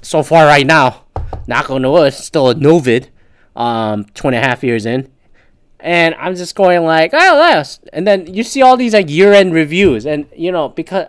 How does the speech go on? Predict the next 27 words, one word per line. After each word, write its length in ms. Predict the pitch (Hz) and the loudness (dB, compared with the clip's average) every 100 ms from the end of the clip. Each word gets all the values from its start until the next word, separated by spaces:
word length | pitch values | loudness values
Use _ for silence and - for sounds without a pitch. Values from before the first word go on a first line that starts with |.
| _ | _
I 180 | - 277 | -4 -2
don't 120 | 294 | -2
know 120 | 262 | -2
why, 320 | 196 196 220 | 0 0 0
but 220 | 208 202 | 0 0
me 260 | 151 180 226 | 0 -4 -2
watching 380 | 196 196 - 214 | 0 0 0 -4
these, 160 | 190 | -2
like, 160 | 175 139 | -2 -2
year-end 420 | 123 180 185 185 | 0 2 2 2
reviews 360 | 175 170 185 170 | 0 0 0 0
that 100 | 160 | -2
was 100 | 160 | -2
on 140 | 156 | -2
A 120 | 139 156 | -2 -2
B 120 | 151 | -6
C 240 | - 160 | -6 -2
also, 380 | 143 143 - 175 | 0 0 -2 -4
it's 80 | 139 | -4
like, 160 | 123 | -6
this 200 | 147 185 | -4 -4
many 220 | 175 175 135 | 0 0 0
people 300 | 160 139 127 | -6 -6 -2
got 180 | 123 | 0
arrested, 560 | 113 113 120 - 135 117 | 0 -2 -4 -6 -10 -8
this 160 | 151 175 | -8 -8
happened, 440 | 131 107 123 120 | -10 -10 -8 -10